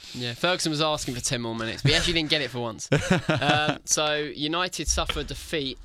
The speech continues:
Speaker 1: Uh, on the other team in Manchester, they had a bit of a disappointing performance against Fulham. They were two nil up, and then it kinda went a bit wrong for City.
Speaker 2: Yeah,
Speaker 1: What?
Speaker 2: Mark Hughes was complaining about the defence and how they shouldn't have, um,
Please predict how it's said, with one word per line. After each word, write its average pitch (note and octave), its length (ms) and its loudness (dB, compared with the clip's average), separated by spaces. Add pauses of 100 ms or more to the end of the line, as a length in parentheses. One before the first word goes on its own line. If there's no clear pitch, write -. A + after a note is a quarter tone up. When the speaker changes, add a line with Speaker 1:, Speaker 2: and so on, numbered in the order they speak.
Speaker 1:
Uh, D3 520 -2 (800)
on C3 100 -8
the C#3+ 80 4
other D3+ 140 2
team C3 160 0
in B2+ 100 -2
Manchester, B2+ 480 -2
they D#3+ 140 2
had A#3+ 160 0
a - 20 2
bit D#3 220 0
of D3 120 -2
a D3 300 -2 (400)
disappointing C#3+ 760 -2 (120)
performance F3 400 -4
against - 220 -6
Fulham. C#3 400 -6
They B2+ 120 -2
were C3 80 -8
two F#3 180 0
nil C3+ 160 -2
up, C3 180 -2
and D3 120 0
then C#3+ 220 -2 (380)
it - 120 -16
kinda F3 160 -4
went D3+ 140 -2
a - 20 -8
bit C#3+ 160 -6
wrong F#3+ 160 -4
for B2 100 -10
City. - 380 -4 (140)
Speaker 2:
Yeah, G2 300 0
Speaker 1:
What? F2 80 0
Speaker 2:
Mark G#2+ 340 2
Hughes A2 180 2
was F2+ 140 0
complaining F2 440 0
about E2 220 0
the E2+ 80 -2
defence E2 580 0
and D#2 340 -4
how E2+ 140 0
they F2 120 0
shouldn't F2 260 -2
have, E2 120 -4
um, E2+ 280 0